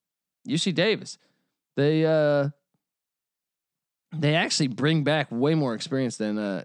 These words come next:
Cal State Northridge and e-, a few of these teams. But, you know, you gotta chase the trend here. I'm sorry, Coach Les, but I just don't, I don't know. M-, maybe, maybe they could be a player. We'll see. We'll see how they do.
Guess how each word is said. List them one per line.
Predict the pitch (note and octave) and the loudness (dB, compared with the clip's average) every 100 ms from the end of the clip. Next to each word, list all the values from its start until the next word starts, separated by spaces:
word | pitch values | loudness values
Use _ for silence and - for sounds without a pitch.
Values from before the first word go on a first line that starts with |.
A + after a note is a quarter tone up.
| - | -6
Cal | B2+ | -4
State | A#2+ G2 | -2 -2
Northridge | G#2 C3 - A2 F#2 | -2 -2 -2 -4 -4
and | A2+ A2+ - - | -4 -4 -6 -6
e-, | C3 - | -6 -6
a | E2+ G2 | -8 -10
few | A#2+ - G3+ | -8 -2 0
of | |
these | C#3+ G#2 - - | 0 -2 -8 -8
teams. | C3+ A2+ G2 | -6 -4 -6
But, | - A2 - _ _ _ _ _ _ _ _ - | -4 -6 -6 _ _ _ _ _ _ _ _ -8
you | A#2+ | -4
know, | A#2 A#2 A#2+ A#2+ A2 | 0 0 0 0 -2
you | A#2 A2+ A2+ | -4 -2 -2
gotta | A2 B2 A#2+ | -2 -2 -2
chase | G2+ B2+ A#2 | -2 -4 -4
the | - | -6
trend | - B2+ A#2+ | -4 -4 -2
here. | A2 | -4
I'm | G2 | -4
sorry, | - - B2+ B2+ | -4 -2 0 0
Coach | - A#2+ G#2+ | -2 -4 -4
Les, | G#2+ B2 F#2+ | -4 -4 -4
but | - A2+ F#2 - _ _ _ _ _ _ | -6 -4 -4 -8 _ _ _ _ _ _
I | G#2+ A#2 | -6 -4
just | A2+ G#2 | -4 -4
don't, | A#2 A2 - - - _ _ _ - | -4 -4 -6 -20 -20 _ _ _ -6
I | E3+ | -2
don't | A3+ | 0
know. | G#3+ | 0
M-, | G2+ G#2+ A2+ A#2+ | -2 -4 -4 0
maybe, | C#3 F#3+ G#3 | 0 0 -2
maybe | D3 C3+ F#3+ G3+ | 0 0 0 2
they | F#3+ | 0
could | F3+ D#3+ | 0 2
be | D3+ | 0
a | |
player. | C3+ B2+ G2+ F2 - _ _ _ | 0 -2 -2 -4 -10 _ _ _
We'll | - C#3+ | -2 -2
see. | - G3 F3+ | 0 0 2
We'll | D3 C#3+ | 0 -2
see | - F3 | 0 2
how | E3+ D3+ | 2 2
they | C#3 | 0
do. | B2+ C3 F#2 | 0 -2 -2